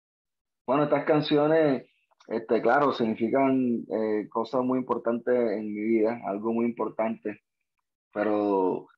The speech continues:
pero sin, sin perder como que esas historias que de pronto a cualquiera le puede pasar en cualquier momento, situación de su vida.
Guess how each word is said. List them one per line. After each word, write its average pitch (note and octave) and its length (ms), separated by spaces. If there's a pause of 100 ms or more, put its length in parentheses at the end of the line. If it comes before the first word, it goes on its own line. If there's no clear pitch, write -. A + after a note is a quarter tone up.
(360)
pero G#2 340
sin, G#2+ 460
sin G#2 260
perder G#2 500
como A#2 280
que G2+ 380
esas A2 260
historias A2+ 520
que G#2+ 120
de G2 100
pronto G2+ 320
a G#2+ 80
cualquiera G#2+ 420
le G#2+ 120
puede G#2 160
pasar G#2+ 440 (460)
en - 80
cualquier G2 280
momento, A2 380
situación G2+ 440
de G#2+ 100
su G#2+ 160
vida. A2+ 320